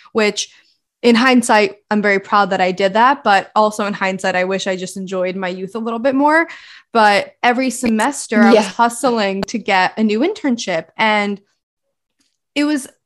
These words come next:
Speaker 1: part of it was for the wrong reasons. Like, I just wanted to add something else in my resume. And so that by the time I graduated, my LinkedIn was beautiful and anyone <laughs> wanted to hire me.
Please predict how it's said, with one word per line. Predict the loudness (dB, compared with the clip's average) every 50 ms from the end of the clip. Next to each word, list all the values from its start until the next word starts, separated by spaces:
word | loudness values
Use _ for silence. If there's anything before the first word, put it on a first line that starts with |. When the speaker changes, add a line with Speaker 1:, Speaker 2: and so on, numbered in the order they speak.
| _ -20 _
Speaker 1:
part | -2 2 2 4 4
of | 2 0
it | -2 -2
was | -4 -6 -4
for | -6 -4
the | -4 -2 0
wrong | 2 2 2 2 0
reasons. | -2 -4 -4 -4 -4 -4 -2 -2 -2 -2 -2 -2
Like, | -2 -2 -2 -2 -4 -6
I | -6
just | -6 -6 -10 -6 -4
wanted | -4 -4 -4 -6 -8
to | -10 -4 -2
add | 0 0 0 -2 -6
something | -8 -8 -8 -6 -4
else | -4 -4 -4 -6 -8
in | -6
my | -6 -6
resume. | -2 -2 -2 -2 -2 -4 -4 -4 -2 -2 -2 -2 -2 -4
And | -6 -6
so | -8 -6 -4
that | -4 -2 -2
by | -2 -2
the | -2 -4
time | -6 -4 -4 -4
I | -4 -6
graduated, | -4 -2 -2 -2 -2 -4 -6 -6 -6 -6 -6 -6 -4
my | -4 -4 -4
LinkedIn | -4 -6 -8 -8 -6 -6 -6 -6 -6
was | -8 -8 -10
beautiful | -10 -10 -8 -6 -6 -6 -4 -2 0 2 2 2
and | 0 0 -2
anyone | -2 -2 -2 -4 -4 -2 -4
<laughs> | -4 -2 -2
wanted | -2 -2 -2 -4
to | -6 -6
hire | -4 -2 -2 -2 -2 -2 -2
me. | -2 0 0 -2 -2